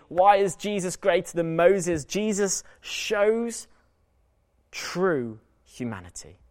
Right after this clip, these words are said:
Jesus is a greater human. Jesus is more human than Moses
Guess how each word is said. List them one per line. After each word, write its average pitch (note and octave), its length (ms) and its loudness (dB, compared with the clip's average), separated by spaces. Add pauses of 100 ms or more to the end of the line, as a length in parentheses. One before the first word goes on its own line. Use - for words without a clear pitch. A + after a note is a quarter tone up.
(320)
Jesus F3+ 420 -2
is C3 100 -6
a C3+ 60 -2
greater C#3+ 420 -2
human. B2 640 -2 (200)
Jesus F3 400 -4
is C#3 180 -6
more D3 280 -2
human C#3+ 720 -2 (760)
than B2 300 0
Moses A#2+ 580 -2